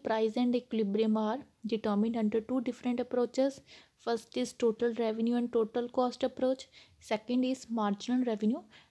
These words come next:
and marginal cost approach। Mon-, first is total revenue and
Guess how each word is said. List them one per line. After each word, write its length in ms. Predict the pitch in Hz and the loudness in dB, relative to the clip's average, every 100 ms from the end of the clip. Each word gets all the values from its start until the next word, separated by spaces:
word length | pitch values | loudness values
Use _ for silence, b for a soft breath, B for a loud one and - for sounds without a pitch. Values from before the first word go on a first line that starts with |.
| - | 0
and 180 | 208 214 | 4 6
marginal 480 | 202 202 - 247 262 208 | 4 0 -4 -6 -4 0
cost 280 | 202 - 214 | 0 -2 -6
approach। 400 | 196 180 - - _ _ _ _ _ _ _ _ _ _ _ - _ _ _ _ _ _ _ _ _ _ - - - - - - B B B B - | -4 -4 -6 -18 _ _ _ _ _ _ _ _ _ _ _ -20 _ _ _ _ _ _ _ _ _ _ -20 -20 -20 -20 -20 -20 B B B B -6
Mon-, 420 | 233 233 240 240 233 | -2 -2 0 0 -2
first 360 | 262 262 - | -2 -4 -2
is 180 | 277 277 | -4 -4
total 420 | - 254 254 262 | -4 -4 0 -2
revenue 560 | 254 220 202 208 214 294 - - | 2 0 2 2 2 -2 -10 -6
and 280 | 214 233 | -2 -2